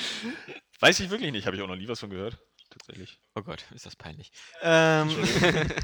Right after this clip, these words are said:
Speaker 2: <laughs> äh, kannst du nachlesen.
Speaker 1: Ja, ja.
Speaker 2: Also ich glaube, es war bei Demon's Souls so, dass, dass du, ähm, äh, einen Endgegner hattest, den du,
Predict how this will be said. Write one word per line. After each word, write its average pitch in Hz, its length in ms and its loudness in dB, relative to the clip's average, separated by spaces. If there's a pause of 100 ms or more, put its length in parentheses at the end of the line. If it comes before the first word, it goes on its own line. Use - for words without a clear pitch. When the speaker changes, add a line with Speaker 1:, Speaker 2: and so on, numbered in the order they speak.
(180)
Speaker 2:
<laughs> - 320 -20
äh, 120 220 -2 (160)
kannst - 200 -10
du - 40 -10
nachlesen. - 320 -14 (100)
Speaker 1:
Ja, 107 200 -4
ja. 90 60 -6
Speaker 2:
Also 151 120 -2
ich 151 40 -4
glaube, 147 160 6
es 131 80 -2
war 139 80 0
bei 120 100 0
Demon's 110 300 -6
Souls 82 240 -8
so, 95 120 -8
dass, 101 260 -8
dass 107 240 -8
du, 107 340 -8
ähm, 95 800 -6 (460)
äh, 92 420 -10
einen 104 200 -6
Endgegner 107 440 -10
hattest, 101 300 -12
den 95 140 -10
du, 98 160 -6